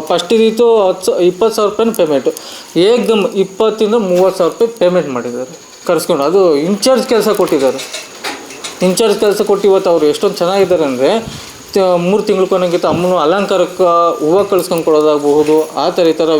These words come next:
ವಿಶೇಷವಾಗಿ ಒಂದು ಅನ್ನದಾನಕ್ಕಾಗಬಹುದು, ಏನಕ್ಕೆ ಒಂದಕ್ಕೆ ಹೆಲ್ಪ್ ಮಾಡ್ತಾ ಇದ್ದಾರೆ. ತಿರ್ಗಿ ಆಮೇಲೆ ಅಮ್ಮಂದು ಹದಿನೆಂಟು ಅಡಿ ವಿಗ್ರಹ ಕೆಂಡ್ಗಂಡು ಕಾಳಿ ಅಂತ ವಿಶೇಷವಾಗಿ ಎಲ್ಲಿಲ್ಲ ಸರ್.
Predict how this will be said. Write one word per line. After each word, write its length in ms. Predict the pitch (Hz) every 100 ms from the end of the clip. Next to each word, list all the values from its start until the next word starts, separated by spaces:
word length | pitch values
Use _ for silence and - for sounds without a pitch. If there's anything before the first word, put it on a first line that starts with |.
| 151
ವಿಶೇಷವಾಗಿ 460 | - 196 190 180 160
ಒಂದು 140 | 156
ಅನ್ನದಾನಕ್ಕಾಗಬಹುದು, 1120 | 143 160 180 208 196 175 147 143 143 147 160 - - - - -
ಏನಕ್ಕೆ 340 | 175 240 247 247
ಒಂದಕ್ಕೆ 560 | 233 214 214 175 -
ಹೆಲ್ಪ್ 240 | 170 185 196
ಮಾಡ್ತಾ 260 | 196 175
ಇದ್ದಾರೆ. 240 | 165 143 131
ತಿರ್ಗಿ 480 | - - - 196 185
ಆಮೇಲೆ 220 | 180 175
ಅಮ್ಮಂದು 480 | 165 202 202 202 185
ಹದಿನೆಂಟು 400 | 165 165 196 190
ಅಡಿ 120 | 190
ವಿಗ್ರಹ 440 | 160 147 190 190 165 -
ಕೆಂಡ್ಗಂಡು 380 | 156 175 196 180
ಕಾಳಿ 140 | 175 180
ಅಂತ 100 | 170
ವಿಶೇಷವಾಗಿ 680 | 135 139 180 202 208 196 156
ಎಲ್ಲಿಲ್ಲ 260 | 180 185
ಸರ್. 200 | 165 143